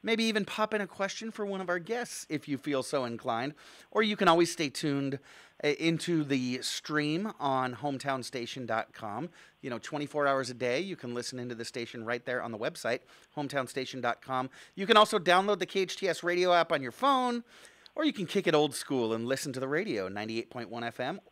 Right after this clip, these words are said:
or twelve twenty A M. Or if you like to do like I do when, when you're at home, just ask Alexa to play K H T S, and, and, and she'll dial it right up for you. It's gonna be a great show. Grab yourself a cup of coffee,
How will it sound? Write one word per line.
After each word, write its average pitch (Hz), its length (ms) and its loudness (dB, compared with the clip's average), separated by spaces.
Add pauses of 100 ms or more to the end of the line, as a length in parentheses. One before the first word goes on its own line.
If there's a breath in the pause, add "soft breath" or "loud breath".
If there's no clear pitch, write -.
(140)
or 170 500 2 (300 soft breath)
twelve 123 400 0
twenty 117 440 -10
A 107 220 -4
M. 110 220 -4 (340 soft breath)
Or 214 400 8
if 160 160 -4
you 127 80 -2
like 156 220 2
to 196 80 -6
do 175 160 -2
like 151 260 0
I 143 140 -2
do 151 180 -4
when, 123 460 -6
when 123 120 -8
you're 123 140 -2
at 113 80 -4
home, 143 360 -4 (380 loud breath)
just 226 280 -6
ask 151 220 -2
Alexa 113 420 -2
to - 160 -10
play 107 200 -6
K - 180 -8
H 107 320 -8
T 107 200 -6
S, 110 320 -4
and, 92 160 -10 (960 soft breath)
and, 160 220 6
and 160 160 4
she'll 165 200 4
dial 139 280 6
it 120 80 -2
right 120 220 2
up - 120 -4
for 92 220 -8
you. 95 180 -6
It's - 140 -2
gonna 277 240 8
be 277 160 6
a 233 40 6
great 165 320 4
show. 143 340 6 (260)
Grab 180 360 4
yourself 208 360 4
a 170 40 -2
cup 180 220 4
of 180 80 -4
coffee, 156 520 4